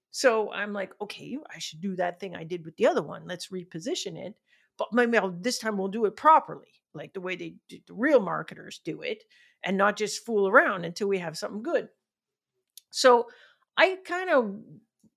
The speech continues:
sat and had coffee with a bunch of really smart marketing people and said, like, "How are we supposed to do positioning? Like, this is kind of a fundamental thing. We must have a methodology for doing it."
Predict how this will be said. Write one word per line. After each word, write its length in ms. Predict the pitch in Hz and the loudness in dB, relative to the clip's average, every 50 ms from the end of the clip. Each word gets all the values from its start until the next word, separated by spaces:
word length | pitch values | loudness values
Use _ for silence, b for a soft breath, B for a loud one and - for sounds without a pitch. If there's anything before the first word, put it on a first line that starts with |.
| _ _ _ _ _ - | _ _ _ _ _ -4
sat 380 | - - 226 226 247 - - | 6 8 8 8 8 4 -2
and 100 | - 196 | -6 -8
had 240 | 202 226 226 196 160 | -8 -8 -10 -10 -12
coffee 500 | - - 175 170 185 - - 302 339 349 | -10 -6 -4 -4 -4 -4 -6 -6 -6 0
with 200 | 311 233 208 - | 4 4 4 4
a 40 | 196 | 4
bunch 240 | 190 196 202 - 202 | -2 -2 -2 -2 -6
of 60 | 190 | -6
really 140 | 196 202 190 | -6 -6 -6
smart 320 | 190 - 202 202 202 - | -6 -2 0 0 0 0
marketing 380 | 180 175 214 220 - 233 233 220 | 0 -2 -2 -2 -4 -8 -10 -8
people 260 | - 247 240 - 302 277 | -8 -8 -6 -6 -6 -6
and 80 | 247 - | -4 -4
said, 140 | 269 233 233 | -6 -2 -2
like, 120 | 254 226 | -2 -2
"How 140 | 220 262 349 | 2 4 8
are 200 | 494 587 523 349 | 8 8 8 6
we 60 | 302 | 2
supposed 420 | 285 - - 220 233 277 277 - - | -2 -2 -2 -2 -2 -2 -6 -6 -6
to 60 | 196 | -6
do 160 | 175 165 170 | -6 -6 -8
positioning? 640 | 175 - 175 - 165 143 - - - - - - - - | -8 -14 -14 -10 -10 -10 -10 -10 -14 -16 -18 -16 -4 -4
Like, 140 | 196 196 | -4 -2
this 160 | 226 - - 247 | -2 -6 -6 -8
is 80 | 240 | -6
kind 180 | - - 233 214 | 0 0 0 0
of 100 | 180 185 | 0 -4
a 80 | 175 | -8
fundamental 520 | 170 - 220 196 190 185 190 185 185 202 190 | -6 -6 -6 -4 -4 -4 -4 -6 -4 -6 -6
thing. 200 | - 415 294 196 | -4 -4 -4 -4
We 100 | 165 170 | -6 -6
must 260 | 180 180 185 208 - - | -4 -2 -2 -4 -2 -2
have 160 | 185 185 170 | -2 -2 -2
a 160 | 160 156 156 | -4 -8 -8
methodology 840 | 160 160 185 202 202 - 208 214 240 285 285 220 190 175 170 160 156 | -6 -2 -2 -2 0 2 6 6 8 8 8 6 4 2 -4 -8 -8
for 160 | - - 180 | -10 -12 -8
doing 300 | 175 240 359 370 233 185 - | -4 -2 0 0 0 -2 -2
it." 160 | - - | -6 -14